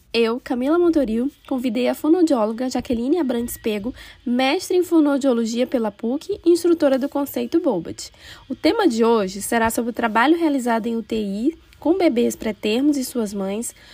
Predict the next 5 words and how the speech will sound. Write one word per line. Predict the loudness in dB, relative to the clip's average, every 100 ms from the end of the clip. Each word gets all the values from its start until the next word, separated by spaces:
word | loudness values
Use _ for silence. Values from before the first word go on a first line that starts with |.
| -20 _
contribuições | 4 4 6 6 4 2 0 0 2
ao | 2
método | 2 0 0 0 -2
clínico | -2 -4 -4 -4 -6
fonoaudiológico. | -4 -4 0 0 2 2 2 -2 -8 -16